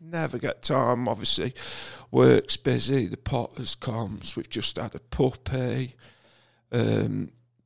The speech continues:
everything I do, and when Harry and Jake are in there, you know, they're, they're playing, they'll come and have a practice, but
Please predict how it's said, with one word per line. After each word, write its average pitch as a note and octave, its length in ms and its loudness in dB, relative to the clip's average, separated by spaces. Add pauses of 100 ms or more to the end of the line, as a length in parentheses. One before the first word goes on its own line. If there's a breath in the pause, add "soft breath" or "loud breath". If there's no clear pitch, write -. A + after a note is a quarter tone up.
(720)
everything A#2+ 500 0
I A#2+ 80 2
do, B2 540 6
and - 280 -2 (580)
when C#3 180 -2
Harry A#2+ 300 0
and A#2 120 -4
Jake B2 460 -2
are - 80 -2
in A2+ 200 -4
there, A#2+ 460 -2 (280)
you D#3+ 120 -2
know, G2 220 0
they're, A#2 320 -2
they're A#2+ 240 -2
playing, B2+ 400 -2
they'll B2+ 260 -4 (120)
come C3+ 160 -2
and A#2+ 80 -4
have B2 160 -2
a - 40 -10
practice, - 720 -2
but - 260 -8